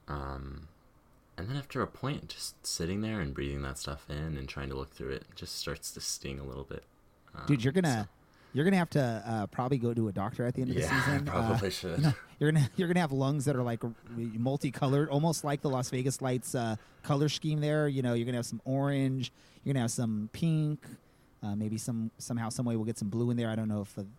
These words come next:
Speaker 2: Fresno had smoke when you were out there. Um, but, uh,
Speaker 1: I think they did, but
Speaker 2: <laughs> welcome back to California.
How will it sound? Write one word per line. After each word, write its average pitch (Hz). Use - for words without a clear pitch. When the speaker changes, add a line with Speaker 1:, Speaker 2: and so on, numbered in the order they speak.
Speaker 2:
Fresno 107
had 101
smoke 107
when 104
you 101
were 101
out 95
there. 95
Um, 82
but, 95
uh, 90
Speaker 1:
I 87
think 240
they 76
did, -
but -
Speaker 2:
<laughs> 131
welcome 139
back 123
to 139
California. 120